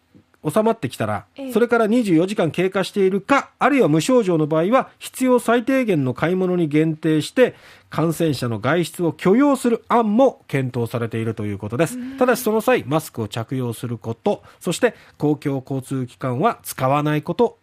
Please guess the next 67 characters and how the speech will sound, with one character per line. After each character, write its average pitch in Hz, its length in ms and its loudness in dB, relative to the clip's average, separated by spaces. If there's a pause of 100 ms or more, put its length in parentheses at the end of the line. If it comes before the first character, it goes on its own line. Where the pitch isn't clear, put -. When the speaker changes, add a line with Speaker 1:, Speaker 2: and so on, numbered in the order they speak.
Speaker 1:
な 165 120 -2
ど 202 80 -2
が 233 100 2
条 143 220 0
件 113 180 -6
に 104 80 -6
な 101 60 -8
っ 95 40 -12
て - 140 -16
く - 80 -10
る 151 120 -2
と - 80 -18 (720)
い 107 80 -14
う 104 80 -14
こ 107 100 -16
と 104 100 -16
で 87 120 -16
す - 80 -20
ね。 156 280 -4 (600)
え 113 120 -6
ー、 104 40 -10
コ - 140 -8
ロ 110 80 -6
ナ 110 120 -6
対 127 200 -6
策 104 240 -10
に 90 260 -14
つ - 160 -14
い 110 60 -10
て 247 120 -4
も、 240 240 -4
い 127 80 -8
ろ 110 140 -6
い - 20 -8
ろ 98 100 -12
と - 300 -6
ま 127 100 -6
た 101 220 -10 (380)
大 123 140 -4
き - 100 -20
く - 200 -18
変 147 120 2
わ 156 60 0
っ 156 60 -12
て 139 120 -4
き - 100 -14
て - 80 -4
お 92 80 -6
り 90 100 -12
ま 107 120 -4
す。 - 240 -16
Speaker 2:
は - 160 -18
い。 208 40 -14 (2000)
Speaker 1:
え 156 340 4
ー、 147 40 2
ウ 139 60 0
ク 185 180 -2
ラ 190 160 2
イ 180 100 2
ナ 160 200 2
の 131 680 -2
原 147 200 -2
子 156 160 -6
力 151 880 2
発 - 280 -10
電 143 200 0
所 135 280 -2